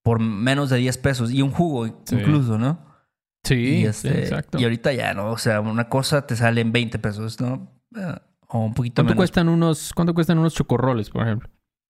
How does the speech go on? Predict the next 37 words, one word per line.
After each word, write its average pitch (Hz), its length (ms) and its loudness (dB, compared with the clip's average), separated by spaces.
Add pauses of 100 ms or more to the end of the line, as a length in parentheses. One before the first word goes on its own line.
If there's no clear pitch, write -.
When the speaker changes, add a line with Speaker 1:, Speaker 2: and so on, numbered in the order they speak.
(120)
Speaker 1:
Yo 135 180 2
creo 160 140 0
que 165 120 0
sí 156 160 -2
te 151 140 0
van 143 160 2
a 143 60 0
salir 127 300 0
como 131 200 0
en 120 60 2
dieciocho 110 420 -2
pesos - 360 -10
unos 113 180 -4
chocorroles. - 440 -6
Speaker 2:
Dieciocho. - 340 -8 (300)
Speaker 1:
Eh, 123 60 0
Speaker 2:
Imagínate. 127 440 -4 (100)
Speaker 1:
mínimo. 123 240 2
Speaker 2:
Más 139 80 -6
tu 120 140 -6
coca 131 500 -2
y 120 60 -2
un 120 100 -2
gansito. 127 600 -2 (280)
Speaker 1:
Ah, 131 140 0
ya 113 140 0
como 113 160 2
Speaker 2:
Allá. 110 80 4
Speaker 1:
cuarenta 113 340 2
varos 120 340 -2
mínimo. 123 360 -2
Speaker 2:
Exacto. 101 560 -4
O 98 40 -4
sea, 107 220 -4
ya 110 300 -2
es, - 320 -8
es, - 540 -8